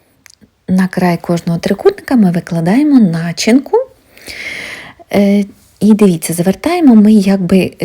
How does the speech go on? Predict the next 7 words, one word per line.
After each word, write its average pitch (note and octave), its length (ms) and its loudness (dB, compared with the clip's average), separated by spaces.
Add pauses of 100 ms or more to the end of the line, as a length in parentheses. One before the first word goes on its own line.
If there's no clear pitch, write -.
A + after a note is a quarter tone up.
кінчики F3+ 640 0
всередину E3+ 680 -2
завертаємо F4+ 520 -2 (160)
і A3 100 0
трішечки A3 800 -2
з - 280 -10
натягом F#3+ 1300 -2